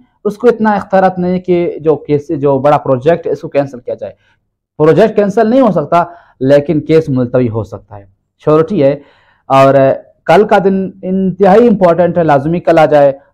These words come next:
और काफ़ी दोस्तों ने कहा कि ये जो निगरान हुकूमत ने कहा था कि हमें ये प्रोजेक्ट दिया जाए तो हम एक बखूबी third party से लेंगे ये टेस्ट को, लेकिन उसके पास इतना इख्तियार नहीं है कि इसको cancel करवाए, project हो तो cancel नहीं होंगे आप लोगों की पोस्टें,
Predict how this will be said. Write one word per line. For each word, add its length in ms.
और 220
काफ़ी 240
दोस्तों 260
ने 120
कहा 180
कि 160
ये 420
जो 200
निगरान 300
हुकूमत 340
ने 80
कहा 260
था 120
कि 200
हमें 400
ये 100
प्रोजेक्ट 540
दिया 200
जाए 180
तो 120
हम 240
एक 180
बखूबी 440
third 120
party 240
से 120
लेंगे 320
ये 100
टेस्ट 280
को, 140
लेकिन 280
उसके 160
पास 200
इतना 240
इख्तियार 480
नहीं 200
है 100
कि 120
इसको 200
cancel 340
करवाए, 500
project 600
हो 260
तो 100
cancel 400
नहीं 140
होंगे 180
आप 180
लोगों 180
की 80
पोस्टें, 440